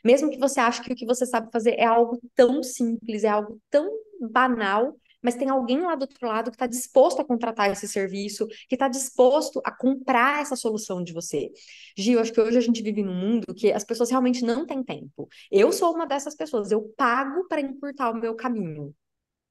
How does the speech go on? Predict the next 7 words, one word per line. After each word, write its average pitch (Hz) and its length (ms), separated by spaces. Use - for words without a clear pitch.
Nossa, 226 320
eu 214 80
tenho 220 200
prazer 240 480
em 233 80
encontrar 226 440
profissionais 214 640